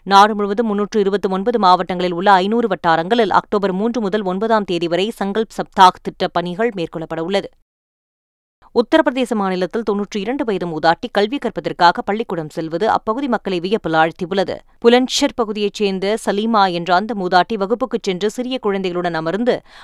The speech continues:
ஆர்வமுடன் பாடங்களை படிப்பதாக ஆசிரியை பிரதீபா சர்மா தெரிவித்துள்ளார். படிப்பதற்கு வயது ஒரு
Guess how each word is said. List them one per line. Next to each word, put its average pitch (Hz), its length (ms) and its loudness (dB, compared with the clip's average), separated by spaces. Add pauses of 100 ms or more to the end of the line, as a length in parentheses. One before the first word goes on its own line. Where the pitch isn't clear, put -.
ஆர்வமுடன் 196 680 4 (140)
பாடங்களை 240 460 8
படிப்பதாக 180 500 4
ஆசிரியை 202 600 2
பிரதீபா 208 460 2
சர்மா 175 360 -4
தெரிவித்துள்ளார். 175 640 -2 (320)
படிப்பதற்கு 226 560 4
வயது 196 300 2
ஒரு 185 140 -2